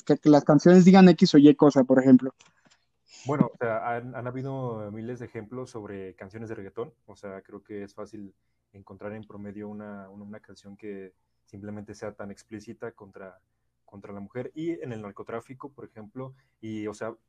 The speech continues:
Speaker 2: narcotrafi-, eh, n-, narcotraficantes piden canciones para que se las hagan tal vez raperos o, o tal vez otras personas, pero difunden, como tú dices, o sea, eh, cuentan la vida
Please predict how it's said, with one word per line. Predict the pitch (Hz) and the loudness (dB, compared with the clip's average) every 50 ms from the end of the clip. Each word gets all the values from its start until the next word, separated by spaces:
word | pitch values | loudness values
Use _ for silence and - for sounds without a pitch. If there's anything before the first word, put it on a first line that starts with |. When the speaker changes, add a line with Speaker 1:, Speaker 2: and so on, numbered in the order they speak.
| _ _ _ | _ _ _
Speaker 2:
narcotrafi-, | 123 120 117 120 - 120 135 135 - 165 156 139 | -18 -18 -16 -16 -16 -16 -16 -16 -16 -16 -14 -12
eh, | 135 123 120 117 117 _ 120 | -12 -12 -12 -12 -14 _ -20
n-, | 117 120 117 113 117 _ | -20 -20 -20 -20 -20 _
narcotraficantes | 120 117 113 - 120 113 113 - - 110 - 127 127 147 135 _ | -18 -18 -18 -18 -20 -20 -20 -20 -20 -20 -20 -20 -20 -20 -20 _
piden | _ - 135 139 143 139 | _ -18 -18 -18 -18 -18
canciones | - 123 110 101 - - 131 131 135 151 - _ _ _ _ _ _ _ _ _ _ _ - | -20 -20 -20 -20 -20 -16 -16 -16 -16 -16 -20 _ _ _ _ _ _ _ _ _ _ _ -16
para | 110 107 107 104 | -14 -14 -14 -14
que | - | -18
se | 101 - | -20 -18
las | 104 98 - | -18 -16 -16
hagan | 113 113 117 | -16 -16 -14
tal | 113 113 107 | -14 -14 -14
vez | 107 107 | -14 -14
raperos | 110 110 104 - 120 123 139 143 127 - | -14 -14 -14 -12 -10 -10 -10 -10 -12 -12
o, | 117 104 - - | -14 -14 -14 -16
o | 110 | -20
tal | - 107 101 | -16 -14 -14
vez | 101 101 | -14 -16
otras | - - 120 110 | -16 -18 -18 -16
personas, | - 107 101 - 117 120 139 143 - | -16 -18 -18 -16 -16 -16 -16 -16 -16
pero | - 113 107 101 _ _ _ _ _ _ _ | -16 -14 -14 -16 _ _ _ _ _ _ _
difunden, | 117 113 - - 135 135 135 139 147 131 | -18 -18 -16 -14 -12 -12 -12 -12 -14 -14
como | 135 120 113 101 | -14 -14 -14 -12
tú | 135 143 | -8 -8
dices, | 160 160 160 160 - 113 | -8 -8 -10 -12 -20 -20
o | 98 | -14
sea, | - 113 107 101 - _ _ _ _ - | -12 -12 -12 -12 -14 _ _ _ _ -20
eh, | 110 | -20
cuentan | - - 123 123 123 147 147 147 | -14 -14 -12 -12 -10 -10 -10 -8
la | 139 127 | -10 -8
vida | 120 135 139 135 135 139 135 | -8 -8 -8 -10 -10 -12 -14